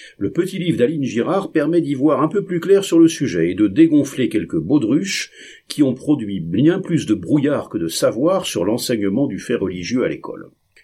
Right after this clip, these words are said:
Aline Girard rappelle utilement qu'à la suite du rapport élaboré par Régis Debray,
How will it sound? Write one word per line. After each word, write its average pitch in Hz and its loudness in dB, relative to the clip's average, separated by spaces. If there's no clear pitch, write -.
Aline 156 0
Girard 143 0
rappelle 113 0
utilement 180 0
qu'à 143 0
la 139 2
suite 135 -4
du 87 -10
rapport 101 -2
élaboré 104 2
par 87 -8
Régis 110 -2
Debray, 107 -2